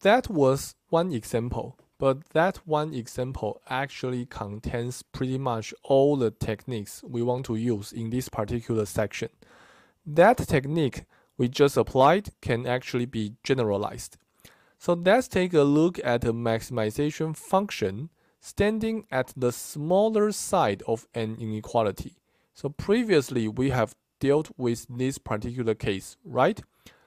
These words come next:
Suppose there's a variable y is greater than or equal to the maximum of x one and x two.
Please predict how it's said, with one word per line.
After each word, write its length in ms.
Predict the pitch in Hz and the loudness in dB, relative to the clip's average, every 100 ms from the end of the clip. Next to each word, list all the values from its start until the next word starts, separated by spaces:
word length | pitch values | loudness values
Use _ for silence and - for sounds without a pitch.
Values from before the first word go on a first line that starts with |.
| _ - | _ -10
Suppose 380 | 127 139 143 | -4 2 2
there's 220 | 143 127 123 | 2 2 2
a 80 | |
variable 420 | 113 120 117 110 110 | 4 4 4 2 4
y 400 | 139 185 220 220 | 6 4 0 -6
is 180 | 123 - | -12 -6
greater 380 | - 139 139 131 | 0 2 2 0
than 140 | 120 | 0
or 180 | 107 110 | 0 -2
equal 240 | 113 117 | 0 -2
to 160 | 120 113 | -2 -4
the 100 | 107 | -4
maximum 640 | 104 117 147 175 175 180 | -2 -4 -4 -2 0 0
of 180 | 139 107 | -2 -2
x 220 | 113 - | -4 -4
one 180 | 123 113 | -2 -2
and 160 | 104 104 | -4 -6
x 200 | 101 - | -6 -8
two. 200 | 110 | -10